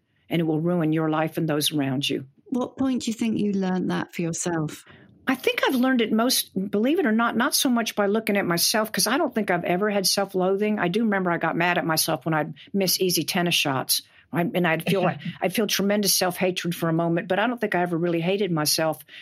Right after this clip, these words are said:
Speaker 1: or, or, or who and what I am, what, with all flaws. I mean, but I've seen people who have self-loathing, and they are dangerous people.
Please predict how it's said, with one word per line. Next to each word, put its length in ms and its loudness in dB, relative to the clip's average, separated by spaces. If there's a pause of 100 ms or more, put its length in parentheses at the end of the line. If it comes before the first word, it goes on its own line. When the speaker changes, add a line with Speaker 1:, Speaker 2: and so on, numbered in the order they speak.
(100)
Speaker 1:
or, 340 -2 (140)
or, 360 -8
or 180 -2
who 220 0
and 100 2
what 140 2
I 120 2
am, 320 2
what, 280 0 (180)
with 340 -4
all 280 -2
flaws. 680 -2
I 60 -6
mean, 300 0 (380)
but 200 0
I've 200 0
seen 480 2
people 500 -2 (140)
who 140 -4
have 460 -2
self-loathing, 1040 -2 (460)
and 340 0
they 300 0
are 140 -2
dangerous 580 -2
people. 400 -8